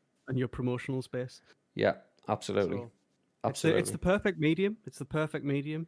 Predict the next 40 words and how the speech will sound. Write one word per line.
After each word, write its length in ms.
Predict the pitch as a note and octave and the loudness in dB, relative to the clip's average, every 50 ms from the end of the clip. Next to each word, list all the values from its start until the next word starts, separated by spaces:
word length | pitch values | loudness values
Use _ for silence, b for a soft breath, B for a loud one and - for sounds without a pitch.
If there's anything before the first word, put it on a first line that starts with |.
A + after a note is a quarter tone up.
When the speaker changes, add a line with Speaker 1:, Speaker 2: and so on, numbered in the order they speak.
| - _ _ | -12 _ _
Speaker 1:
You 100 | - B2 | -12 -10
know 60 | B2 | -10
what 60 | B2 B2 | -8 -8
I 40 | |
mean? 240 | B2+ C3+ C3 B2 B2+ - _ - | -8 -8 -8 -10 -10 -12 _ -6
Speaker 2:
Mm-hmm. 100 | A2 G#2 | -4 -4
Speaker 1:
You 40 | C3+ D3 | -4 -4
know, 100 | A#2 A#2 - | -6 -10 -14
you 100 | - B2+ B2+ C3 | -14 -10 -8 -6
use 140 | C3+ B2+ C3 | -6 -4 -4
another 260 | C3 C#3 D3 C3+ C3 | -4 -4 -4 -4 -4
game 300 | - D3 D3+ C#3 A#2+ B2+ | -2 -2 -2 -2 -2 -6
to 120 | - C3 A#2+ | -6 -6 -8
advertise 500 | A#2+ A2+ B2 - B2+ A#2 A#2 A#2+ - - - | -8 -8 -10 -8 -8 -6 -6 -6 -8 -10 -8
another 240 | C3 A#2+ A#2+ A#2 A2+ | -6 -6 -6 -6 -6
game. 320 | - A#2+ A#2+ B2+ C3+ C3+ - _ | -6 -6 -6 -6 -6 -8 -10 _
Perfect. 400 | _ B2 A#2 - B2 B2+ - _ _ _ _ _ _ _ _ - | _ -14 -14 -14 -16 -18 -20 _ _ _ _ _ _ _ _ -20
It's 100 | B2+ - | -14 -10
becau-, 280 | - C3+ - D3 G#2+ | -10 -8 -8 -8 -8
it's 180 | C3+ C#3 - - | -8 -10 -8 -8
its 160 | C3+ - - | -10 -6 -4
own 240 | C#3+ C#3+ C#3+ C3+ B2 | -2 0 0 0 0
entity. 480 | B2 C3 C3 C3 - - C#3 C#3 C#3 - | -2 -4 -6 -8 -10 -10 -10 -10 -10 -12
It's 120 | _ - A#2+ | _ -18 -16
its 160 | - - B2 | -12 -10 -8
own 160 | A#2+ A#2+ A#2 | -6 -6 -8
sphere. 340 | - - - A#2+ A#2+ A#2+ - _ _ _ _ _ _ _ _ _ _ _ _ _ _ _ _ _ _ | -10 -12 -12 -12 -12 -14 -16 _ _ _ _ _ _ _ _ _ _ _ _ _ _ _ _ _ _
Speaker 2:
Self, 560 | - - - - G#2+ G#2 G2+ - - - - - _ _ _ _ - | -16 -8 2 4 4 4 4 0 -6 -14 -18 -20 _ _ _ _ -12
self-sufficient. 1000 | - - - A2 G#2 A2 - - - G#2+ - - G#2+ G#2+ - - G#2+ A#2+ - - _ _ _ _ _ _ _ _ _ _ _ _ _ - | -10 -2 2 2 2 2 2 -2 -6 -6 -2 0 0 0 0 -2 -4 -6 -10 -12 _ _ _ _ _ _ _ _ _ _ _ _ _ -6
Speaker 1:
Yep. 240 | C3+ C#3+ C#3 - _ _ _ _ | -4 -4 -4 -6 _ _ _ _
Self-perpetuating. 920 | - - - C3 - - - C3+ - C#3+ B2+ - - - B2 A#2 A#2 - B2+ | -16 -10 -10 -10 -10 -8 -8 -8 -8 -6 -8 -8 -10 -10 -10 -10 -12 -12 -12
Speaker 2:
Self-perpetuating. 1200 | B2 B2 - A2 G#2 G#2 - - - G2 - - G2+ G#2 - - G#2+ G#2 G#2 A2 - A2 A2 A#2+ B2+ | -12 -2 2 4 4 4 2 -2 -4 -4 2 2 2 2 2 0 2 2 4 2 2 -2 -6 -8 -8
That's 200 | C#3+ A#2+ - - | -8 -10 -10 -4
the 60 | - G#2 | 0 2
word 140 | G2+ G2 | 4 4
I 20 | G2 | 4
was 140 | F#2+ F#2 G#2 | 2 0 -2
looking 160 | G2 F#2+ A2+ | -6 -8 -8
for. 260 | - - G#2 G#2+ A2 - _ _ _ _ _ _ _ _ _ _ | -10 -10 -10 -10 -12 -14 _ _ _ _ _ _ _ _ _ _
Speaker 1:
Sustaining. 680 | - - D#3 C#3 - - F3 E3 D3+ C#3+ C3 B2+ A#2+ A#2 | -14 -10 -8 -8 -4 0 2 2 4 4 2 -2 -4 -6